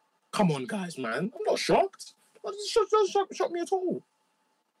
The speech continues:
Ralph Ra-, Ralph Rangnick and Paul Pogba's departures are the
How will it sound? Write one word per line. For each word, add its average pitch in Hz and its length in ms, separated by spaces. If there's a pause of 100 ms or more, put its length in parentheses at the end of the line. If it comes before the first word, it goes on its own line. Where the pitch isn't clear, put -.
Ralph 269 300
Ra-, 285 180 (180)
Ralph 302 260
Rangnick 185 440 (120)
and 135 220
Paul 196 220
Pogba's 147 400
departures 139 720
are 127 100
the 123 120